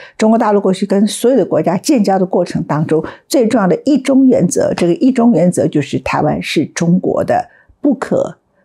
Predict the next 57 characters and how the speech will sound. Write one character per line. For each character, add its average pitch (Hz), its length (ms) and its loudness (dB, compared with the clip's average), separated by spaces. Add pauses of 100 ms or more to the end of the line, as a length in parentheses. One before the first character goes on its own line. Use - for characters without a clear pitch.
(180)
分 190 260 2
割 196 240 0
的 - 240 -2
领 175 160 2
土 180 140 0
一 104 60 -4
部 - 140 -4
分。 147 140 -4 (180)
这 339 120 0
个 320 60 4
比 151 260 0
乌 262 120 2
克 254 160 0
兰 147 160 0
的 151 80 2
情 - 300 -4
况 - 260 -6 (140)
还 - 160 -4
要 135 60 -2
更 156 200 0
严 - 240 -8
重， 165 200 -4 (260)
因 - 100 0
为 190 60 2
乌 240 80 4
克 240 140 0
兰 147 100 0
还 165 160 0
是 175 240 0 (420)
在 196 160 -2
苏 220 180 0
联 185 140 2
崩 240 200 0
解 - 160 -2
之 - 140 -6
后 - 340 -4 (260)
被 165 160 0
承 156 260 -4
认 165 200 0
的 - 180 -4
一 160 80 0
个 165 100 0
独 151 200 0
立 156 80 2
的 - 120 -10
国 - 160 -6
家， - 260 -4 (280)
只 240 140 0
是 285 40 4
在 294 140 2
历 359 180 4
史 180 200 0
的 165 100 0
情 240 540 0
感 240 220 2
里 147 120 0
头， - 320 -6